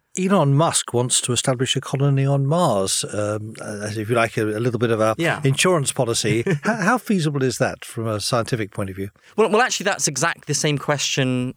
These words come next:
Speaker 2: as I answered the knowledge, but just phrased very differently. Let, let's imagine you're not trying to restart civilization on Earth after an apocalypse, but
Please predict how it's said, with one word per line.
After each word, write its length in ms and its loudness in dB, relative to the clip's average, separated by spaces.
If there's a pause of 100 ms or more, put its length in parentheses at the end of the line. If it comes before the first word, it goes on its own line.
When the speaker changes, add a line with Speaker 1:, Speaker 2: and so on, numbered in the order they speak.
Speaker 2:
as 140 0
I 360 2
answered 300 -2
the 60 -2
knowledge, 340 -2
but 160 -10
just 180 -8
phrased 460 0
very 140 -8
differently. 560 -16
Let, 160 -6
let's 240 -2
imagine 300 0
you're 60 0
not 280 -2 (380)
trying 160 0
to 60 -8
restart 480 0
civilization 600 0
on 100 0
Earth 220 -2
after 180 -6
an 40 -8
apocalypse, 520 -6
but 340 -4